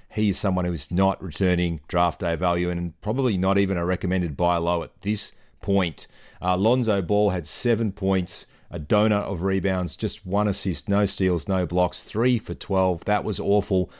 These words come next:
although he is still returning top fifty value and has been very good. So do not panic. Uh, for the Phoenix Suns, which <laughs> was a much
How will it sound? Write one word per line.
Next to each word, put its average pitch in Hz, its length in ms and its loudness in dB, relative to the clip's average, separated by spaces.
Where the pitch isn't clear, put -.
although 92 480 4
he 107 220 0
is 90 60 -2
still 101 240 2
returning 92 440 0
top 90 260 -4
fifty 90 240 -4
value 87 260 0
and 87 80 -4
has 82 100 -8
been 85 200 -4
very 85 300 0
good. 82 260 -4
So 80 280 0
do 107 400 4
not 95 480 0
panic. 95 640 -4
Uh, 98 320 0
for 143 360 2
the 120 80 -4
Phoenix 131 380 -2
Suns, 110 340 -2
which - 200 -8
<laughs> - 220 -10
was 95 220 -2
a 90 140 -6
much - 320 -10